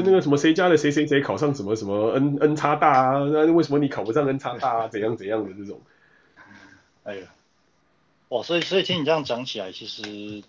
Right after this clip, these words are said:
Speaker 2: 其实在美国的话，其实大部分的高中生应该就已经大概知道他们要走哪一条路了。所以，呃，这个，这个也许会反映在他们申请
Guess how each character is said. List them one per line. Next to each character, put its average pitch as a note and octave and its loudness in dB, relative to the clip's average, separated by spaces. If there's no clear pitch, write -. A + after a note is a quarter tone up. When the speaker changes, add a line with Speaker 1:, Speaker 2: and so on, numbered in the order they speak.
Speaker 2:
其 C#3 -10
实 D3+ -8
在 F3 -2
美 A2 -6
国 G2 -12
的 G#2+ -6
话， A#2+ 2
其 B2 -14
实 B2+ -16
大 D3 0
部 C#3 -8
分 C3+ -8
的 A2 -10
高 A2+ -4
中 A2+ -8
生 G#2+ -12
应 G#2+ -14
该 G#2+ -10
就 G#2 -12
已 - -16
经 G#2 -14
大 B2 -4
概 A#2 -2
知 - -8
道 A2+ -2
他 A2+ -12
们 G#2+ -10
要 A2 -8
走 F#2+ -14
哪 F#2+ -12
一 F#2+ -16
条 F#2 -14
路 F2+ -20
了。 G2+ -18
所 B2 -10
以， A2+ -10
呃， A2 -8
这 G#3 -2
个， D#3 2
这 - -8
个 G#3+ 0
也 D3+ 2
许 B2 -2
会 C3+ 0
反 G2+ -8
映 B2 -10
在 B2 -2
他 A#2 -4
们 A2 -10
申 A2+ -10
请 F#2 -14